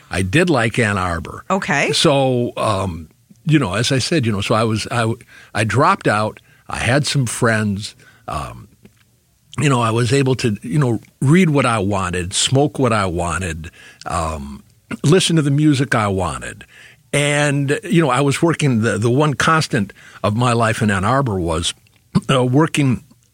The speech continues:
Speaker 1: in a record store there, which, which I began doing before my first day of class.
Speaker 2: So were you just a, like, a music junkie? You just loved music? 'Cause
Speaker 1: Yeah.
Speaker 2: it seems like you're very attracted to music in many forms,
Speaker 1: Yeah,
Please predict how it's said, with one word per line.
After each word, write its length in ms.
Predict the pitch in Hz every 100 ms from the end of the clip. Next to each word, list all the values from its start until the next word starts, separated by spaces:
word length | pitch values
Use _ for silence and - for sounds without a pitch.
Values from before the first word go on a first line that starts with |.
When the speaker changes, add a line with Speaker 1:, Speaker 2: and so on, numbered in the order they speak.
| -
Speaker 1:
in 100 | 131
a 60 |
record 380 | 123 220 - 208
store 320 | - 143 92
there, 180 | 76 64
which, 280 | 82 175 -
which 220 | 139 127 -
I 120 | 139
began 440 | 127 117 160 160 147
doing 260 | 156 151
before 280 | 135 - 160
my 140 | 147
first 260 | 131 165 -
day 120 | 147
of 140 | 123 113
class. 420 | - 151 98 -
Speaker 2:
So 240 | - - 254
were 160 | 269
you 340 | 220 190 269 269
just 360 | 247 214 - 185
a, 60 |
like, 200 | 190 165
a 80 | 170
music 480 | 185 196 214 226 -
junkie? 340 | 180 185 240
You 120 | 254
just 220 | 214 226 175
loved 340 | 175 151 135
music? 340 | 151 127 - - - -
'Cause 120 | 339
Speaker 1:
Yeah. 140 | 311
Speaker 2:
it 60 | 262
seems 220 | 466 480
like 140 | 381
you're 100 | 294
very 360 | 214 262 269 285
attracted 920 | 214 - 277 269 320 170 113 101 143 _ _ _ -
to 140 | 262
music 520 | 226 233 240 196 170
in 140 | 175 175
many 240 | 165 165
forms, 800 | 160 220 233 117 92 104 - -
Speaker 1:
Yeah, 100 | 320